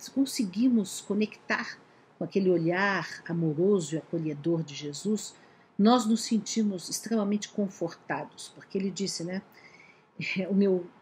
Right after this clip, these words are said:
o meu jugo é leve, o meu fardo é suave",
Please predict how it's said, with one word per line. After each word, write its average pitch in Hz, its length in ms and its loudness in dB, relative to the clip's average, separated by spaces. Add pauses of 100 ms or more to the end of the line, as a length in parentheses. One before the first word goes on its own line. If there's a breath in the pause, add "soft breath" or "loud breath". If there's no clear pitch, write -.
(160)
o 202 40 -2
meu 190 260 4
jugo 185 640 2
é 156 100 -2
leve, 170 420 0
o - 20 0
meu 156 200 -2
fardo 160 440 -4
é 143 40 -6
suave", 151 760 -6